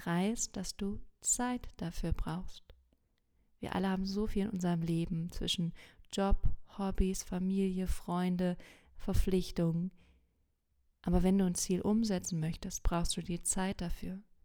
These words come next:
Das heißt sogar, dass du eventuell andere Dinge, andere Aufgaben reduzieren musst, um die Zeit für dieses neue Ziel zu haben. Und ich habe damals,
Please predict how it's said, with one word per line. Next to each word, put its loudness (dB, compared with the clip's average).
Das 4
heißt 2
sogar, 2
dass 2
du -2
eventuell 0
andere 0
Dinge, 0
andere -2
Aufgaben 0
reduzieren -2
musst, -6
um 4
die -6
Zeit -2
für 0
dieses -2
neue 2
Ziel 0
zu -6
haben. -6
Und 2
ich -2
habe 0
damals, 2